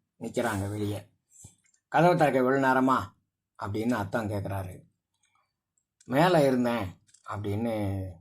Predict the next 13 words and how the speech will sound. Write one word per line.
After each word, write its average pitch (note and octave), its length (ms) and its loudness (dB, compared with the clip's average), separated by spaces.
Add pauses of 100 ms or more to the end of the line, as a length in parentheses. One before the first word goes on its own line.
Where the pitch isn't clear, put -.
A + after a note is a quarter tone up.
தேவயானி A2 480 -4 (120)
சொல்றா. G2 340 -8 (500)
"கதவை E3 420 4
அடைச்சிட்டு C#3 500 2
லைட்டை C#3+ 360 2
அணைச்சிட்டு B2+ 580 0
இருன்னு C#3 180 2
சொன்னா B2 380 0
உன்னை A#2+ 200 0
யார் C3 220 2
மேலே C3+ 240 2
போக B2 180 0
சொன்னது?" G#2+ 480 -4